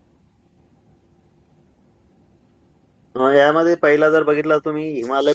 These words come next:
पर्वत आहे. हा हिमालय जो पर्वत आहे, यामध्ये हिंदकुश व हिमालय पर्वतामुळे भारतीय उपखंडाच्या उत्तरेला एक जणू अबाध्य भिंतच तयार झाली आहे. या भिंतीमुळे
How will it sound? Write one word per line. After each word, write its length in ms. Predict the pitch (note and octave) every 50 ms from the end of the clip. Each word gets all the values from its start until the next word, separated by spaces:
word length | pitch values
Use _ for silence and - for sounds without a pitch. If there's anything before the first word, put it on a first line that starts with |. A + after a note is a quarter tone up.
| -
पर्वत 260 | - C3+ C#3+ C#3+ C#3 C#3+
आहे. 280 | C#3 C3+ C3+ C#3+ D3
हा 300 | D3+ - - B2+ A#2 B2+
हिमालय 440 | B2+ B2+ B2+ B2+ B2+ C3 C3+ C#3 C#3
जो 100 | C#3 D3
पर्वत 340 | - - C#3 C3+ C3+ C#3 -
आहे, 240 | C#3+ B2+ A2 G#2+ A2+
यामध्ये 280 | A#2 B2 C3 C3+ C#3
हिंदकुश 720 | B2+ C3 B2+ C3 C3+ C#3 C#3 - - D3 D3+ G#3 - - - _ _ _ - _ _ _ _ _ _
व 100 | A#2+ C3+
हिमालय 440 | C3+ B2+ B2+ C3+ C#3 D3 D3 D3 C3
पर्वतामुळे 540 | G#2+ A#2+ B2 B2+ B2+ - C3+ C3+ C#3 C#3 C#3
भारतीय 360 | C#3 B2 A#2+ A#2+ - - C#3+
उपखंडाच्या 560 | C#3 C#3 - - C#3 B2 A#2+ A#2+ - - C3+
उत्तरेला 500 | B2+ B2 - _ C3 B2 B2 B2+ B2+ C3+
एक 260 | C#3 - C#3 C3+ B2
जणू 220 | B2 B2 B2 B2 C3 B2+ -
अबाध्य 380 | C3 B2+ C#3 C3+ - - C#3+
भिंतच 400 | C3 B2+ B2 A#2+ - C3+ B2+ - _
तयार 200 | - A#2+ B2 B2
झाली 320 | A#2+ A#2 A2 A2 A2+ B2 - -
आहे. 600 | - A#2 A2+ A2 A2 A2+ A2 A2+ A2+ G#2 G2+ A2
या 100 | A#2 A#2
भिंतीमुळे 560 | A#2 A#2+ A#2 - - C3 C3+ C3+ A#2+ G#2